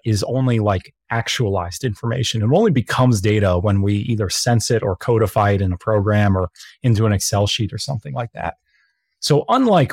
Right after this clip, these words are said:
oil, the amount of data for us in the world is not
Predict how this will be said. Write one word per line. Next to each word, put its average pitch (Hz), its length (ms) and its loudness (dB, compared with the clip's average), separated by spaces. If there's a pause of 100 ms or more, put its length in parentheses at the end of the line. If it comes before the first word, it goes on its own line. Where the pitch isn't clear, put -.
(140)
oil, 139 500 2 (420)
the 156 100 2
amount 165 340 2
of 107 140 0
data 139 380 2
for 120 220 -4
us 113 200 -2
in 117 60 0
the 104 60 2
world 127 300 0
is 101 140 0
not 131 380 2